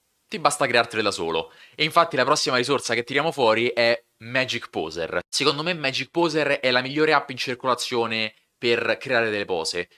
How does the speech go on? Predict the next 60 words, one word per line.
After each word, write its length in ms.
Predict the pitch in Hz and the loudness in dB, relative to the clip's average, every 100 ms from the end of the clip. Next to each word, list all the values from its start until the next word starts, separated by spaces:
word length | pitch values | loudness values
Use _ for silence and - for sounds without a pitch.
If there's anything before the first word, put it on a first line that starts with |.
| _ | _
C'è 180 | - 120 | -8 -4
sia 240 | - 160 | -2 0
in 100 | 151 | 0
versione, 640 | 123 117 123 113 107 107 - | -4 -4 -4 -2 0 -2 -4
sia 160 | - | 0
per 120 | 139 117 | 0 2
telefono 440 | 117 123 123 120 | 2 2 0 -4
che 100 | 110 | -4
per 160 | - - | -6 -8
P 100 | 101 | -6
C. 420 | - 92 92 127 - _ _ | -6 -6 -6 -8 -12 _ _
Quella 160 | 110 | -2
per 100 | 101 | -2
il 80 | 98 | 0
telefono 340 | 113 113 101 | 0 0 -2
è 60 | 95 | -8
più 200 | - 101 | -10 -14
sviluppata, 640 | 98 98 - 87 82 104 131 | -12 -12 -2 0 2 2 2
però 160 | 160 | 0
anche 160 | 110 107 | 0 -2
quella 160 | 104 | 0
per 140 | 101 95 | 0 -2
P 80 | 101 | -6
C 160 | - | -4
va 80 | 98 | -4
benissimo. 640 | 92 90 85 - 98 139 - | -4 -8 -8 -6 -4 -4 -4
Non 120 | 180 | -6
puoi 140 | 175 170 | 0 2
salvare 300 | 143 123 120 | 4 2 2
i 20 | |
modelli 320 | 113 107 95 | 2 0 0
purtroppo, 640 | 101 - 104 92 131 180 - - _ | -4 -2 -2 0 -2 -4 -6 -20 _
però 360 | - 185 202 - - | 2 4 4 0 -8
il 100 | 160 | -2
fatto 280 | 175 170 170 | 0 0 -2
che, 180 | 160 151 | -6 -4
di 120 | 151 | -4
questa 180 | 160 175 | -2 -4
applicazione 500 | 165 165 165 185 143 | -2 -2 -2 -4 -4
è 60 | |
che 100 | - | -6
è 40 | 131 | -8
comodissima, 680 | - 120 113 - - 90 | -4 -4 -2 -4 -4 -4
cioè 340 | 95 117 101 - _ _ _ - | 2 4 4 0 _ _ _ 0
ha 60 | |
un 120 | 135 135 | 0 -2
sistema 360 | 156 - 170 | -6 -4 -2
di 140 | 156 147 | -2 -6
giunture 540 | 147 143 165 165 143 | -8 -8 -4 -2 0
che 80 | 127 | -2
ti 100 | 131 | -2
permette 380 | 123 123 120 120 | -4 -4 -8 -10
di 100 | 120 | -8
muovere 280 | 131 135 | -4 -4
il 60 | 127 | -4
manichino 460 | 127 127 127 143 117 | -4 -4 -6 -6 -4
con 100 | 110 | -2
una 100 | 107 | -4
facilità 360 | 110 113 113 | -6 -6 -4
disarmante. 800 | 120 104 98 98 85 82 85 85 | -4 -6 -6 -4 -4 -4 -6 -8